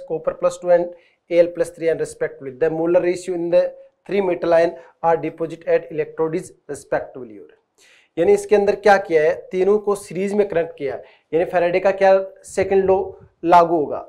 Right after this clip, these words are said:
तो gram equivalent is equal to क्या होगा, mole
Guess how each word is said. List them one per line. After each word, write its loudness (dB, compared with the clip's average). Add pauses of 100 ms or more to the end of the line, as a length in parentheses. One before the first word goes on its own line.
(920)
तो -2 (560)
gram 6
equivalent 0
is -14
equal 0 (100)
to -6
क्या 6
होगा, 0 (2750)
mole 6